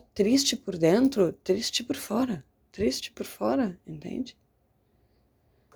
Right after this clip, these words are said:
Algo vai te mostrar essa tristeza, algo vai te mostrar. <clears throat> Geralmente, tristeza é pulmão, né? Psicossomaticamente. Eu gosto de ver.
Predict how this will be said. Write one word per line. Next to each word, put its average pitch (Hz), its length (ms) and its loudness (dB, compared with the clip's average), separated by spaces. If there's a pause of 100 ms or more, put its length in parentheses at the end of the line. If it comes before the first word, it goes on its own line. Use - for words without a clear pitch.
(380)
Algo 269 380 8
vai 240 140 10
te 220 160 -2
mostrar 175 680 0
essa 151 240 -4
tristeza, 165 800 0
algo 240 320 2
vai 226 120 6
te - 120 -8
mostrar. 170 680 -2 (640)
<clears throat> - 2250 4
Geralmente, 196 880 2 (460)
tristeza 202 580 2
é 208 60 4
pulmão, 180 540 -2
né? 147 80 -14 (1160)
Psicossomaticamente. - 1200 -6
Eu 220 140 4
gosto 208 340 0
de 214 100 -8
ver. 156 220 -10